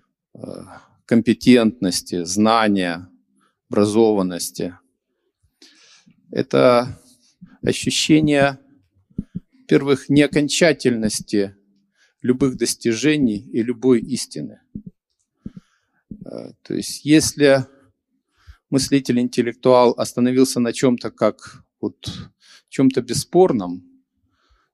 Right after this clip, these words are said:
э, и вообще просто остановил процесс мышления, он уже, он уже, э, не мудр. И, э, э,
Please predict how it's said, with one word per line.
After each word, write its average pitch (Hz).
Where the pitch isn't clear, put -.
э, 92
и 131
вообще 143
просто 147
остановил 131
процесс -
мышления, 170
он 143
уже, 113
он 120
уже, 120
э, 95
не 123
мудр. 120
И, 98
э, 92
э, 87